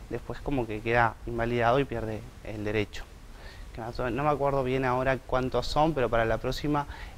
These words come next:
eh, que tengamos, la próxima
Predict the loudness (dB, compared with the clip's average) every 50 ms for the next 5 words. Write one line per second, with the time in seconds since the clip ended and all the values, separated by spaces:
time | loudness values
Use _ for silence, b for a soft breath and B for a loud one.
0 | -8 -4 -2 -2 -2 -2 -2 -4 -6 -10 -12 -14 -14 -16 -16 -16 -16 -16 -16 -16
1 | -14 -10 -8 -6 -4 -2 0 2 2 2 4 4 2 0 0 -4 -6 -6 -8 -8
2 | -8 -10 -8 -6 -4 -4 -2 -4 -4 -4 -4 -6 -8